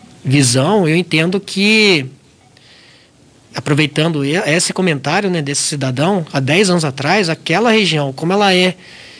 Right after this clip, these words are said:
ela, ela é fervorosa no turismo, desses banhistas, dessas pessoas que procuram esses cânions pra prática da, do, do, do passeio por cachoeira, se banhar, mui-, é um co-, um comércio aquilo lá.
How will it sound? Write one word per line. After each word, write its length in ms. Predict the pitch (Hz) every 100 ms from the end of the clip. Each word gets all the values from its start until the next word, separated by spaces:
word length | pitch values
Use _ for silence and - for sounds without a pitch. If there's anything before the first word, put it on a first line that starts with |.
| - - - - - -
ela, 480 | 151 170 180 175 - -
ela 260 | 151 160 170
é 240 | 170 180
fervorosa 840 | 175 196 196 208 165 170 202 170
no 120 | 156 160
turismo, 760 | 196 165 170 214 190 147 123 -
desses 400 | 143 143 - 147
banhistas, 1040 | 131 175 139 139 208 202 - - 123 123 -
dessas 280 | 135 - -
pessoas 320 | 139 170 170
que 100 | 190
procuram 500 | 180 156 - 190 202
esses 260 | 180 160
cânions 340 | - 156 160 147
pra 200 | 143 120
prática 540 | - 131 180 170 -
da, 320 | 135 127 123 127
do, 340 | 127 127 143 - - - - - - - 185 - -
do, 120 | 143
do 100 | 131
passeio 680 | 135 131 - 170 208 208 180
por 140 | 151
cachoeira, 840 | 151 - 131 135 175 202 180 147
se 160 | 135 -
banhar, 760 | 247 147 123 156 196 185 156 127
mui-, 460 | 131 131 139 208
é 100 | 175
um 60 | 156
co-, 260 | - 226 196
um 60 |
comércio 540 | 202 220 170 180 160 139
aquilo 220 | 139 127
lá. 140 | 110